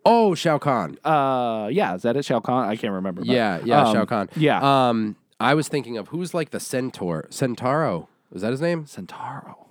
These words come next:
Speaker 1: Centauro. Cen-, Cen-,
Speaker 2: Maybe.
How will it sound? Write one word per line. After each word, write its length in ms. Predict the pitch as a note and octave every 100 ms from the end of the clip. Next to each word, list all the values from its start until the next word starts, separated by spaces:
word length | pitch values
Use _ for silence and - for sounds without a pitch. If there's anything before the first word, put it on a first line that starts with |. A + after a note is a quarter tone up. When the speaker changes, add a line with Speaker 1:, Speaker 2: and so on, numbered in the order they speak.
| _
Speaker 1:
Centauro. 760 | _ - F#2+ - G#2 F2 E2 - _
Cen-, 460 | - G#2+ G2+ G2 G2 _
Cen-, 340 | - G#2+ G2 - _ _ _ _ _ _ _ -
Speaker 2:
Maybe. 380 | D#2+ E2 B2+